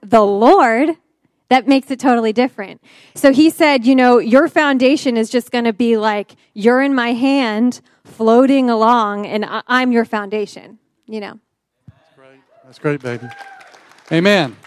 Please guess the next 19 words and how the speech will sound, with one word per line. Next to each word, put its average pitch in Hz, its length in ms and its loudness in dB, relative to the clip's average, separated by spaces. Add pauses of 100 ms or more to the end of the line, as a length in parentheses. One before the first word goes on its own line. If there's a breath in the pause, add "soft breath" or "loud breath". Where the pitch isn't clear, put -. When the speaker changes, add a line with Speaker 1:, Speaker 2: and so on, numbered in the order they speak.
(420)
Speaker 2:
<clears throat> - 440 -20
How - 600 -6
many 262 180 2
of 214 100 4
you, 165 160 2
uh, 151 40 -4
uh, 151 680 -12
these 160 320 -2
that 151 120 -4
are 139 100 -6
sharing, 170 720 -6 (580)
i-, 175 60 -16
i-, - 20 -14
is 156 500 -8
helping 185 360 -2
you 170 80 -4
to 151 100 -6
see 170 260 -4
something 127 460 -10